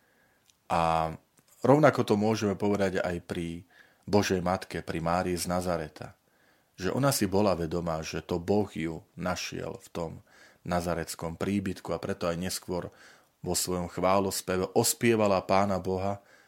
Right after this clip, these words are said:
ktorého milosrdenstvo je z pokolenia na pokolenie s tými, čo sa ho boja. Nielen preto, že pamätá na svoju svätú zmluvu, ale na to, že neustále hľadá človeka. Je to Boh, ktorý prichádza do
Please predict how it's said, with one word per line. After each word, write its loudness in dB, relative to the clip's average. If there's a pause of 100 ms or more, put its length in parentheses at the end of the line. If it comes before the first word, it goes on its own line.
(120)
ktorého 0
milosrdenstvo -2
je -4
z -4
pokolenia -2
na -4
pokolenie -6
s -6
tými, -8
čo -8
sa -4
ho -4
boja. -4 (1040)
Nielen 2
preto, 2
že 0
pamätá 0
na -10
svoju -8
svätú -10
zmluvu, -10
ale -6 (520)
na 2
to, 0
že -4
neustále -2 (200)
hľadá -2
človeka. -14 (2500)
Je 6
to 8
Boh, 6
ktorý 2
prichádza 2
do -4